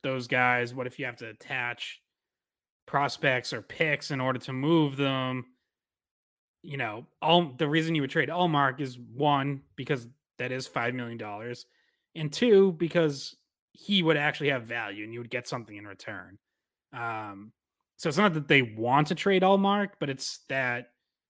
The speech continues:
they gotta trade someone. They gotta get money off the books somewhere. And if you're not willing to, you know, attach, like, a pick or a prospect to move a quote unquote bad contract,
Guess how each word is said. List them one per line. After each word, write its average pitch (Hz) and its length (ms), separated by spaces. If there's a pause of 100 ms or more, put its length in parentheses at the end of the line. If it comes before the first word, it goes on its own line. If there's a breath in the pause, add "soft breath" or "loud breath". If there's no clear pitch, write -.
(440)
they 120 80
gotta 185 160
trade 196 240
someone. 120 720
They 120 100
gotta 147 160
get 165 140
money 147 200
off 139 120
the 147 80
books 131 240
somewhere. 113 760 (760)
And 139 440
if 131 140
you're 143 140
not 139 420
willing 143 360
to, 123 460 (1000)
you 127 120
know, 113 220
attach, 135 420
like, 131 140
a 110 80 (140)
pick 151 260
or 120 100
a 113 60
prospect 156 640
to 147 60
move 131 480
a 123 180 (220)
quote 147 200
unquote 120 360
bad 139 300
contract, 104 800